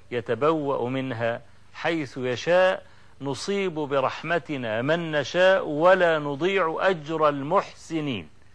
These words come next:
ده الكلام ده إيه؟ في الدنيا. أما في الآخرة:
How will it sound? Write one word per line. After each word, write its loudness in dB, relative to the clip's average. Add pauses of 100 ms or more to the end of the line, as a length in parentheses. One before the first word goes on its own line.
(260)
ده 2
الكلام 2
ده 0
إيه؟ 0 (460)
في -4
الدنيا. -2 (760)
أما 2
في -8
الآخرة: 0